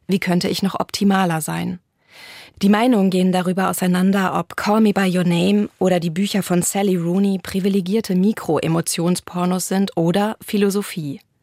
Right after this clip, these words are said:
Linnea Maya Ernst siedelt ihr Kammerspiel Fast Abend, immer noch hell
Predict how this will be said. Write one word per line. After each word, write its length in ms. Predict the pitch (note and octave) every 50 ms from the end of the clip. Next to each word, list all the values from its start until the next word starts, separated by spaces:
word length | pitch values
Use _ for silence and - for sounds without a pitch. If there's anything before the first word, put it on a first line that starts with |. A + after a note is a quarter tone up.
| _ - - - - - - - - -
Linnea 420 | F#3+ G#3+ G#3+ A3 B3 C#4 C#4+ B3
Maya 320 | G#3 F#3+ G3 G3 G3 F#3+ -
Ernst 460 | - E3+ E3 E3+ F#3 G#3+ A#3 - -
siedelt 320 | - G3 F3+ G3 F3+ - -
ihr 80 | F3
Kammerspiel 880 | E3+ - - - B3 A3+ F#3 F3 - - - - E3+ E3 E3+ F3 F#3 - - -
Fast 360 | - - F#3 F3+ - - -
Abend, 400 | E3+ F3 F3+ F#3+ G#3+ G#3 G3+ -
immer 240 | - G3+ G#3+ A3 G#3+
noch 180 | G3 F3+ - -
hell 340 | F3+ F3 E3+ E3+ F3+ F#3+